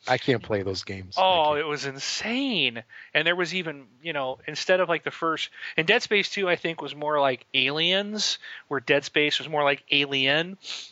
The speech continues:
Speaker 2: So Dead Space, it was more of the environment. It was a little bit slower paced. And then Dead Space Two, it's like, "Oh, we're just gonna be a whole bunch. We're still gonna freak you out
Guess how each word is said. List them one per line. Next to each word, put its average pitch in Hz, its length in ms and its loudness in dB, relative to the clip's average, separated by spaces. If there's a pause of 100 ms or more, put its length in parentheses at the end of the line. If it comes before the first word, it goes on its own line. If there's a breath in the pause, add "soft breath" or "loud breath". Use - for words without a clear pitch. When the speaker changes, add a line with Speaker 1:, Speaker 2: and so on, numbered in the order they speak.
Speaker 2:
So 147 200 0
Dead 147 260 2
Space, 151 400 0
it 135 60 -6
was 135 180 -6
more 147 280 0
of 135 80 -4
the 131 100 -4
environment. 143 640 0
It 139 80 -4
was 127 100 -4
a 135 40 -4
little 160 160 0
bit 160 120 -2
slower 147 420 2
paced. 143 360 0 (380 loud breath)
And 151 80 2
then 156 120 4
Dead 156 220 4
Space 143 280 0
Two, 151 160 -2
it's 147 120 -6
like, 139 140 0
"Oh, 214 80 6
we're 202 100 4
just 233 140 -2
gonna 208 160 2
be 180 100 2
a 160 100 6
whole 175 180 4
bunch. 175 300 2
We're 160 80 0
still 254 160 2
gonna 226 140 0
freak - 280 -4
you 143 120 4
out 156 300 2